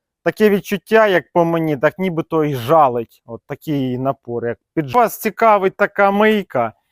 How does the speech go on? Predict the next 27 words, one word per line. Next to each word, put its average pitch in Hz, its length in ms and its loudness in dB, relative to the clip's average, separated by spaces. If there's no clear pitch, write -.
ви 170 120 2
її 202 120 4
можете 196 440 2
придбати 180 600 0
в 156 40 0
мережі 165 460 0
магазинів 165 600 0
«Інструмент 156 680 -2
Центр» 185 540 0
по 214 160 4
знижці 196 720 -2
в - 100 -8
п'ять 196 360 2
відсотків 190 640 0
через 156 280 0
промокод 170 680 0
«Мотоблок 156 720 0
Лайф». 123 340 0
Ну 311 180 -2
і 277 80 0
плюс 247 380 -2
вам 202 240 2
буде 175 280 2
безкоштовна 160 800 0
доставка 127 560 -2
по - 200 -6
Україні. 98 720 -12